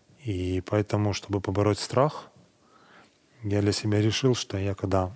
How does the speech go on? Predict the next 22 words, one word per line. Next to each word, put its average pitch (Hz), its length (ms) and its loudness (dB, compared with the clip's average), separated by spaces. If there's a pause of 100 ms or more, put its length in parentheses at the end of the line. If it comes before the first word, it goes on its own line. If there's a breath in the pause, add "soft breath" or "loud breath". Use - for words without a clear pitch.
(120)
приду 101 240 0
на 95 160 2
допрос, 143 480 2 (1000 loud breath)
первое, 101 240 2
что - 180 -4
я 104 60 2
сделаю, 117 360 4
я 101 60 0
скажу: 101 280 -2
«Слава 98 240 0
Украине!» 82 520 -4 (1000 loud breath)
А - 140 -14
там 113 220 0
уже 95 160 2
как 92 180 0
будет, 107 300 2
так - 180 -4
и 101 40 0
будет. 87 420 -8 (1600 soft breath)
Но 104 140 2
мне 123 180 6
повезло, 120 640 4